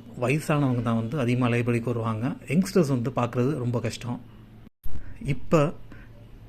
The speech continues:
தலைகீழா மாறிடுச்சு. லிட்ரலா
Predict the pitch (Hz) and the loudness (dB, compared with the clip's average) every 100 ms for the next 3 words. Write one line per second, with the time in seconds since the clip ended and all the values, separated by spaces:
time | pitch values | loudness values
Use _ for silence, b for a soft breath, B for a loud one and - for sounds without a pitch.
0 | - - - - 131 151 151 147 135 120 | -20 -20 -18 -2 2 2 4 2 2 2
1 | 117 113 110 - 202 - - - - 120 | 2 0 -4 -6 -6 -10 -20 -20 -10 -8
2 | 117 165 139 127 | -4 -2 0 0